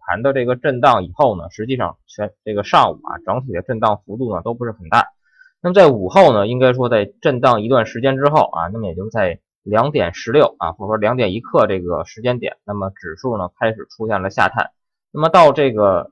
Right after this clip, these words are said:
下午两点四十的时候啊，那么应该说呢，上证指数啊出现了一个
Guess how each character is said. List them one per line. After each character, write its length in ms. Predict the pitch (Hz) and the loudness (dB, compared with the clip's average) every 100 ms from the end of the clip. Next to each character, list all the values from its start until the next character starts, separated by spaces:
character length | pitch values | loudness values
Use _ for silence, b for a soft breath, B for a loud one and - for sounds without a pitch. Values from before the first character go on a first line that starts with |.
| _ | _
下 300 | - 175 117 | 4 6 6
午 160 | 92 | 2
两 180 | 90 117 | -2 0
点 180 | 151 98 | 0 -2
四 200 | - 120 | -2 -4
十 120 | 107 | 2
的 140 | 135 135 | 2 2
时 100 | 87 | 0
候 220 | 90 80 | -6 -4
啊， 140 | 92 | -4
那 100 | 92 | -4
么 20 | 104 | -6
应 140 | 123 | -2
该 140 | 135 | 0
说 220 | 135 143 131 | 0 0 0
呢， 160 | 101 | 0
上 320 | - - 131 127 | -4 0 2 4
证 160 | 120 | 0
指 160 | 101 85 | -2 -8
数 240 | - 113 - | -8 -8 -6
啊 140 | 85 | -8
出 260 | - - 120 | -8 -8 -4
现 120 | 107 | -2
了 60 | 90 | -4
一 100 | 98 | -4
个 280 | 104 - | -2 -4